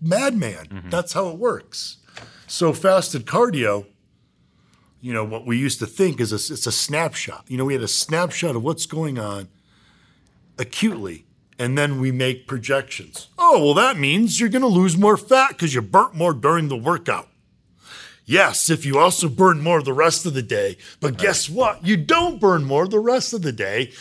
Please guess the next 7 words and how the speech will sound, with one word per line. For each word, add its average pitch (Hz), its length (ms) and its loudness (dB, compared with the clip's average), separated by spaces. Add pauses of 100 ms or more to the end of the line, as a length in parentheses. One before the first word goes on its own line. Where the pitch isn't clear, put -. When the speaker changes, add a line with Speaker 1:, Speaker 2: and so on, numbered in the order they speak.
(140)
Speaker 1:
because 123 360 2
you 127 80 0
burned 139 480 4
more 107 400 -2 (400)
during 151 280 4
the 123 100 2
workout. 113 520 -2